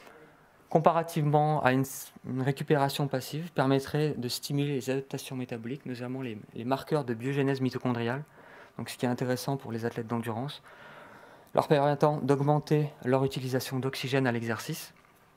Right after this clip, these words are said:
Ici, vous avez donc le, le résultat majeur de l'étude, une augmentation de la produ-, de la production de P G C one alpha, qui est vraiment le, le transcripteur, euh, majeur impliqué dans la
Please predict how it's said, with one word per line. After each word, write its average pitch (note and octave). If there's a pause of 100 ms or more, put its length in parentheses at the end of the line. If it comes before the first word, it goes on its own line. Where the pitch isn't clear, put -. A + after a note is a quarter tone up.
(1120)
Ici, -
vous C#3+
avez C3
donc C3
le, B2+
le C3
résultat C3+
majeur C3
de B2
l'étude, C3
une C3
augmentation C#3+
de C3
la A#2+
produ-, B2+
de A#2+
la A#2
production C3+
de C3+
P C3
G B2+
C B2+
one B2+
alpha, C3+ (760)
qui C#3
est D3
vraiment C#3
le, A#2+
le B2+
transcripteur, C3+ (580)
euh, A2+ (280)
majeur C#3+
impliqué B2+
dans A#2
la G#2+